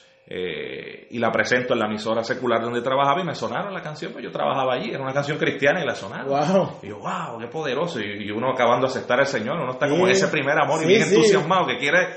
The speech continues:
Speaker 1: ir por ahí a las millas.
Speaker 2: Sí, uno alzado, alzado.
Speaker 1: Alzado, pero hay que pasar por diferentes procesos
Speaker 2: Claro,
Speaker 1: primero, hay que
Speaker 2: claro.
Speaker 1: procesarse antes de tener un ministerio, ¿no?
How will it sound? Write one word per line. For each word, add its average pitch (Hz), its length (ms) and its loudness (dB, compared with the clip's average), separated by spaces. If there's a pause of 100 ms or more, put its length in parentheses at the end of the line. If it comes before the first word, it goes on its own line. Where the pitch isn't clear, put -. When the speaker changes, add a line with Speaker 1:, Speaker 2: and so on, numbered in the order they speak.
(220)
Speaker 1:
ir 180 220 0
por 170 120 4
ahí 170 120 4
a 160 60 4
las 127 120 0
millas. 120 320 -4
Speaker 2:
Sí, 151 220 2
uno 196 220 6
alzado, 185 420 4
alzado. 156 380 2
Speaker 1:
Alzado, 117 360 0
pero 104 140 0
hay 107 80 -2
que 127 80 -4
pasar 139 400 -2
por 120 200 -6
diferentes 110 420 -4
procesos 120 460 -2
Speaker 2:
Claro, 131 200 2
Speaker 1:
primero, 151 300 4
hay 131 80 2
que 131 40 0
Speaker 2:
claro. 139 140 2
Speaker 1:
procesarse 139 500 -2
antes 127 240 -2
de 123 80 0
tener 120 220 -4
un 113 100 -4
ministerio, 98 520 -6
¿no? 147 280 -12